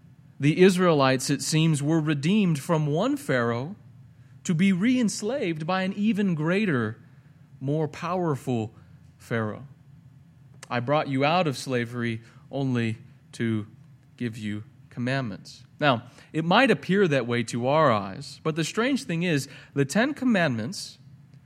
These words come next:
are unapologetically set forth as a means of liberation, as a means of freedom. So how can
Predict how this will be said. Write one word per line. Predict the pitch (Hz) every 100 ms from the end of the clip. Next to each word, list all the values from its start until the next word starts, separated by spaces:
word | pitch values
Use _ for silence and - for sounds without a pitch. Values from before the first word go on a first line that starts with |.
| - - -
are | 156 151 -
unapologetically | 208 269 - 190 185 160 139 151 135 127 113
set | - 190
forth | - - 143 131 - - -
as | - 131
a | 127
means | 131 165 165 151
of | 139 131 120 -
liberation, | 127 127 117 110 107 - - 139 - - - - - - - -
as | 127 117
a |
means | 120 127 123 113
of | 117 107 104 - - - - _
freedom. | - 196 170 - - - - - - - - - - - - -
So | - 165
how | 170 277
can | 302 233 143 113